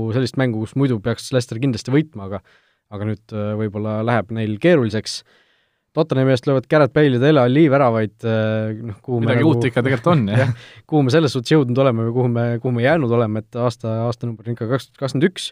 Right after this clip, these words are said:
Speaker 1: Chelsea United null null, täpselt nii, nagu eelmises saates siin Joeliga ennustasime, äh,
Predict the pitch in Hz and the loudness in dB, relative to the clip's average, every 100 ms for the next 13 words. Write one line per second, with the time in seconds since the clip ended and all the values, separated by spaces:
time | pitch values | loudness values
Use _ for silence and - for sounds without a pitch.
0 | _ _ _ _ _ _ _ - 165 131 | _ _ _ _ _ _ _ 0 2 2
1 | 143 175 120 127 151 165 175 120 120 117 | 2 2 0 2 4 4 4 2 -2 -4
2 | 131 120 117 131 113 - 120 - - 120 | -2 -2 0 0 0 -2 -4 -6 -6 0
3 | 135 113 139 165 - 117 113 110 _ _ | 2 2 2 2 0 -2 -4 -4 _ _
4 | _ _ - 110 110 107 110 107 | _ _ -10 -6 -4 -4 -4 -6